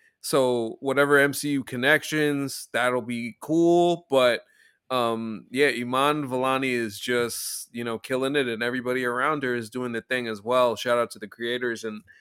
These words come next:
and everybody who's been doing this show so far. It's just been a, a, a pleasure to watch.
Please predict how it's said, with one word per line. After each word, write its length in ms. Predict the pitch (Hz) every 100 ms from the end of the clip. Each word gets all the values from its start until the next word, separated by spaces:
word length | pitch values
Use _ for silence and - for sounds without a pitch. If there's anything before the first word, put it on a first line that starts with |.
| _ -
and 100 | 123
everybody 380 | 131 127 120
who's 160 | 110 110
been 160 | 110 107
doing 200 | 113 110
this 120 | 104
show 180 | 117 107
so 200 | - 107
far. 260 | - 104 98
It's 140 | -
just 240 | 127 -
been 180 | 123 120
a, 60 | 113 110 110 _ -
a, 140 | 107 -
a 40 | 110
pleasure 440 | _ 135 113 107
to 80 | 98
watch. 580 | 104 120 123 117 -